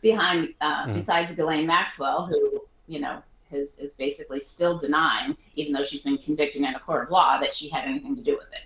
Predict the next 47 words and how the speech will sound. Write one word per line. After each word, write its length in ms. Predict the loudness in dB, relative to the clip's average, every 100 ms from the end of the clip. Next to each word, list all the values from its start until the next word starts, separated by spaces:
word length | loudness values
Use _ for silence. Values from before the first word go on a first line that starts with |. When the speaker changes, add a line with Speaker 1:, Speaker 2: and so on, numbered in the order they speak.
| -18
Speaker 1:
which 180 | -16
is, 120 | -14 -14
I 60 |
think, 80 | -10 -2
Speaker 2:
So 360 | 2 6 8
this 180 | 8 6
Speaker 1:
one 80 | 6
of 40 |
the 60 | 8
most 80 | 8 4
Speaker 2:
first 100 | -2
Speaker 1:
interesting 360 | -8 -12 -12
things. 200 | -8 -8 -6
But 120 | -8 -10 -16 -18 -18 -20 -20 -20 -20 -16 -14 -4
Speaker 2:
Yeah, 160 | 0 2
this 140 | 4
first 280 | 6 6 6
batch 220 | 4 2 2
was 80 |
about 160 | -2 -2
Speaker 1:
Sorry. 120 | 0
Speaker 2:
forty 180 | 2 2
pages, 300 | 2 2 0
forty 240 | 2 2 4
documents. 520 | 4 2 0 -2 -4 -10 -6
We 80 | -4
expect 340 | 0 0 2
up 80 | 0
to 60 | -2
two 280 | -2 0 2
hundred 240 | 2 0
and 80 | 0
fifty. 380 | 2 0 2 -2
What 240 | 2 2
specifically 720 | 2 2 2 2 0 0 -2 -2
will 180 | -2 -2
you 140 | -2
be 120 | -2
laser 460 | -2 0 2 0 0
focused 480 | 2 0 0 -2 -2
on 260 | 0 -2 -8 -18 -6 0
as 220 | 0 0
these 260 | 0 -2 -4 -14 _ _ _ _ _ -20 _
further 360 | 2 4 6 4
documents 480 | 0 0 -4 -10 -10
are 80 |
released? 520 | -10 -10 -10 -10 -12